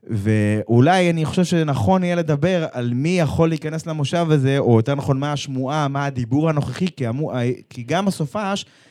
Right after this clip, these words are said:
חלק מהדברים האלה התבהרו. לפני כן דיברנו, פליפה דרוגוביץ', שהוא איכשהו תמיד במגעים איתם, זה, אני יכול להגיד לך, לא השתנה. מיק שומאכר, מועמד טבעי, עם לובי חזק מאוד של טוטו וולף, אה,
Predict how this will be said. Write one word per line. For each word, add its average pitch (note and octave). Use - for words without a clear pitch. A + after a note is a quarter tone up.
חלק F3
מהדברים C#3+
האלה D3
התבהרו. A#2
לפני G3
כן G3+
דיברנו, F#3+
פליפה D#3
דרוגוביץ', C3
שהוא A2
איכשהו A#2+
תמיד B2
במגעים A2+
איתם, F3+
זה, G#3
אני C#3
יכול D#3
להגיד D3+
לך, E3
לא C#3
השתנה. F#2+
מיק D#3+
שומאכר, A#2
מועמד B2+
טבעי, E3
עם B2+
לובי D3+
חזק C#3
מאוד C#3+
של B2+
טוטו C#3
וולף, C3
אה, A#2